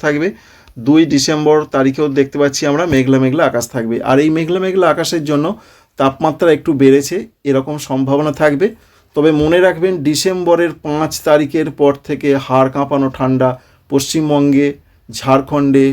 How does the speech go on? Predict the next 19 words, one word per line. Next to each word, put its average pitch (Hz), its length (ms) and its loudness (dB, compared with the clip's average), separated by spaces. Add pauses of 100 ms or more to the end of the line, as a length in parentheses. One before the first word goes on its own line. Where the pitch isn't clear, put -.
(100)
উড়িষ্যা, 135 520 -2 (240)
বাংলাদেশ, 131 460 2 (440)
ত্রিপুরা, 156 460 2
মণিপুর, 147 420 -2
মিজোরাম, 135 500 2
নাগাল্যান্ড, 127 440 -2 (140)
সর্বত্রই 165 640 -2
আসছে। 120 320 -2 (440)
একটা 165 220 0 (180)
বিরাট 175 340 4 (100)
চেঞ্জ 139 260 0 (140)
আসছে। 113 260 -10 (380)
সেই 156 220 4 (140)
চেঞ্জ 165 280 -2 (280)
ছয় 135 360 0
ডিসেম্বর 135 480 0 (120)
তারিখ 123 260 -2
থেকে 135 160 -4 (420)
হবার 139 220 2